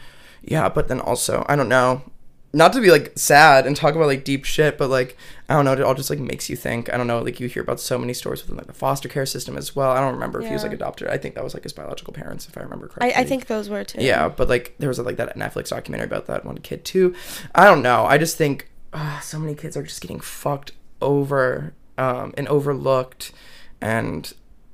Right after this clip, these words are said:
Speaker 1: I don't know. I'm gonna go on a tangent about all that.
Speaker 2: Let's
Speaker 1: Whatever.
Speaker 2: adopt every child ever. Could you imagine me and Brayden as your mother and your father?
Speaker 1: Literally.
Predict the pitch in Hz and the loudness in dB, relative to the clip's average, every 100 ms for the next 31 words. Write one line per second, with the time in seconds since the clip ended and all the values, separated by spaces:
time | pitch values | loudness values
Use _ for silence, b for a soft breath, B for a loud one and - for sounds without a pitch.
0 | - - 123 123 - - 127 - 71 - | -8 -2 0 -2 -4 -4 -2 -2 -2 -4
1 | - - - - - - - - - - | -4 -4 -4 -6 -8 -10 -10 -8 -8 -10
2 | - 226 269 - 370 247 233 226 - - | -6 2 2 4 2 4 4 2 -2 -2
3 | 226 233 226 208 190 208 - - - - | -2 -2 0 2 2 0 -4 -4 -2 -4
4 | - 277 - - - - - - - - | -8 -10 -20 -20 -20 -20 -20 -20 -20 -14
5 | - 269 302 381 254 240 269 233 226 226 | -4 0 2 4 4 4 2 2 0 2
6 | 220 214 226 214 214 - 214 214 196 196 | 2 2 4 4 2 -6 -6 -4 -2 -2
7 | 208 214 202 196 196 196 208 214 - - | 0 -2 -2 -4 -2 0 0 -2 -2 -4
8 | - - - | -4 -4 -6